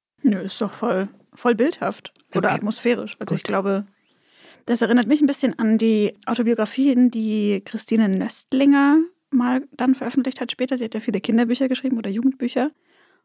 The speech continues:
Speaker 1: und hat aber dann in einem späteren Lebensalter nochmal über ihre eigene Kindheit auch in Wien in den dreißiger Jahren, glaube ich, geschrieben. Also
Speaker 2: Mhm.
Speaker 1: die ist ja mitten im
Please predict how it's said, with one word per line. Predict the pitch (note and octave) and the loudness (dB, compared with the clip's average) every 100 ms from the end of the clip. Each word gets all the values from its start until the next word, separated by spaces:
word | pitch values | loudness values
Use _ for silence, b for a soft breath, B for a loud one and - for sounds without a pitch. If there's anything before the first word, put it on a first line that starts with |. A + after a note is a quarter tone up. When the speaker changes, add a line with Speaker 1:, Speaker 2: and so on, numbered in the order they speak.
| _ | _
Speaker 1:
und | - G#3+ | 0 0
hat | A3 | 0
aber | A3 G#3+ | 0 0
dann | G#3 F#3+ C4 | 0 2 2
in | - A3 | 2 0
einem | G3+ | 0
späteren | G#3+ A3 B3 G#3+ | -2 -4 -2 -2
Lebensalter | G#3 A3+ - G3+ G3+ G#3+ | 0 -2 -2 -4 -4 -2
nochmal | G3 F#3+ - - G3 F#3+ | 0 -2 -4 -2 -2 -2
über | G3+ | -4
ihre | F#3 G3+ - | -4 -6 -2
eigene | B3+ C4 G#3+ | 0 2 0
Kindheit | - A3+ - G#3+ - | 0 -2 -2 -6 -4
auch | G3+ - | -6 -6
in | D4 G3 F#3 | -4 -2 -2
Wien | F#3+ G3+ G3 | -2 2 2
in | F#3+ F#3 | 0 -2
den | F#3 F#3+ | -4 -6
dreißiger | G#3 F#3+ B3 - A3+ | -8 -6 -8 -6 -6
Jahren, | G#3 G#3 G#3 A#3 | -4 -4 -2 -2
glaube | A3+ A#3+ | -2 -8
ich, | B3+ | -10
geschrieben. | - - A3 A3+ C4+ - | -10 -8 -2 2 0 0
Also | G#3 | 0
Speaker 2:
Mhm. | F3+ | 0
Speaker 1:
die | G3+ | -2
ist | - | -6
ja | G#3 G3 | -10 -6
mitten | F#3+ G3+ A3 A3 G#3 | -2 0 0 -2 0
im | G3+ G3+ | 0 0